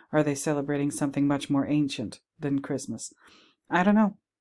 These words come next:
I don't know. And of course, you want to know who those people were at the Somerton Manor event. Who were they supposed to be? The nameless, faceless elite.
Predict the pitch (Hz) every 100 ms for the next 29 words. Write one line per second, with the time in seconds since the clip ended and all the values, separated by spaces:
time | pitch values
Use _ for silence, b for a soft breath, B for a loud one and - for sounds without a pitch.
0 | _ _ _ _ - - 170 165 156 151
1 | 151 170 180 160 156 _ B B B 196
2 | 196 190 277 233 196 196 180 180 - 170
3 | 160 165 165 208 202 196 185 170 170 190
4 | 185 160 160 165 165 147 160 160 - 165
5 | 156 156 151 160 165 160 156 156 151 208
6 | 180 - - b b - 190 175 165 156
7 | - 160 156 - 160 151 _ _ _ _
8 | _ _ _ _ _ _ _ _ _ _
9 | _ _ _ _ _ 160 165 165 160 160
10 | 165 170 175 170 175 175 - - - 160
11 | 160 156 - 160 151 - - 156 147 147
12 | 139 - -